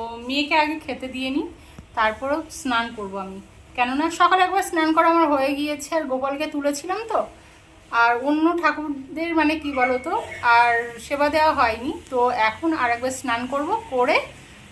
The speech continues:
তারপর অন্য ঠাকুরদের কিন্তু পুজোটা দিয়ে নেব। তো তোমরা হয়তো ভাবছো যে স্নান টান না করে, আহ, খেতে টেতে দেবে। আহ, সকাল হলেই কি বলো তো, উম, আগে ঘুম থেকে উঠে আগে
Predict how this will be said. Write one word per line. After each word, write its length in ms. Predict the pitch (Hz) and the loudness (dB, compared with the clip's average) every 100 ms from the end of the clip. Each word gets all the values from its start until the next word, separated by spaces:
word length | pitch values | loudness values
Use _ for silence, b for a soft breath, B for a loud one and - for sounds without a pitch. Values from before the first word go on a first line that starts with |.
| - 226 | -6 -2
তারপর 320 | 208 - 381 330 | 0 0 0 0
অন্য 140 | 247 240 233 | -2 -6 -6
ঠাকুরদের 380 | 220 214 226 233 | -8 -8 -12 -10
কিন্তু 200 | 247 262 466 - | -8 -6 -6 -8
পুজোটা 320 | 233 208 220 214 | -14 -12 -8 -8
দিয়ে 120 | 220 202 | -6 -8
নেব। 160 | 165 190 - - - - - - - - - - - - - | -8 -12 -16 -18 -20 -20 -18 -18 -18 -18 -18 -18 -18 -14 -8
তো 60 | 233 254 | -2 2
তোমরা 240 | 254 269 294 | 2 4 2
হয়তো 200 | 330 359 320 262 | 0 -2 -6 -8
ভাবছো 560 | 202 - 254 254 - 330 285 240 | -6 2 2 0 -10 -4 -4 -2
যে 100 | 294 294 294 | -2 -2 -4
স্নান 280 | - 262 254 262 | -2 2 4 2
টান 200 | 302 285 269 262 | -2 -2 2 2
না 80 | 269 311 | 2 0
করে, 220 | 277 269 311 311 311 - - 240 | -2 -2 -6 -12 -18 -18 -10 -2
আহ, 800 | 220 226 220 220 220 220 220 226 226 | 0 2 2 2 0 0 -2 -4 -4
খেতে 200 | 311 294 | -4 -2
টেতে 180 | 285 285 277 | 0 0 0
দেবে। 200 | 262 277 | 0 -2
আহ, 640 | 294 - - - 302 226 220 240 | -6 -12 -12 -10 -4 -4 -2 0
সকাল 260 | 226 240 247 226 | 2 2 0 -4
হলেই 280 | 247 277 277 | -2 0 -2
কি 60 | 262 | -2
বলো 180 | 233 233 240 | -2 -2 -4
তো, 60 | 392 - - - 262 | -4 -6 -12 -16 -14
উম, 200 | 226 226 208 | -10 -4 -2
আগে 140 | 240 254 | 0 0
ঘুম 120 | 254 262 | 2 2
থেকে 140 | 320 370 | 0 -4
উঠে 140 | 359 370 | -2 0
আগে 140 | 320 | 0